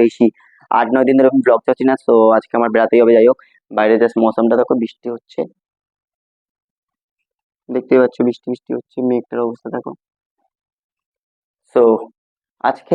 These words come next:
আমার ব্লগে বেরাতেই হবে, কেন আমার আট দিন ধরে, গত আট দিন ধরে ভিডিও ছাড়া হচ্ছে না। এবার যদি আমি ভিডিও পোস্ট না করি, তাহলে আমার চ্যানেল ডেট হয়ে যেতে পারে। So আজকে তাই জন্য আমার বেরাতেই হবে। আর এখানে আমার হেলমেট, Vega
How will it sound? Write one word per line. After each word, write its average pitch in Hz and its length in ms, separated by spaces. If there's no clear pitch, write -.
আমার 160 220
ব্লগে 120 360
বেরাতেই 120 400
হবে, 113 200
কেন 120 180
আমার 117 140
আট 113 180
দিন 123 160
ধরে, 127 200
গত 113 120
আট 110 160
দিন 120 160
ধরে 131 140
ভিডিও 120 260
ছাড়া 120 180
হচ্ছে - 220
না। 143 40
এবার 117 140
যদি 120 160
আমি 123 160
ভিডিও 120 280
পোস্ট 120 220
না 123 60
করি, 117 220
তাহলে 110 260
আমার 123 220
চ্যানেল 113 260
ডেট 139 180
হয়ে 131 120
যেতে 147 200
পারে। 180 120
So 127 40
আজকে 110 240
তাই 139 100
জন্য 127 180
আমার 156 160
বেরাতেই 131 340
হবে। 104 120
আর 110 140
এখানে 123 200
আমার 131 200
হেলমেট, 131 440
Vega 117 240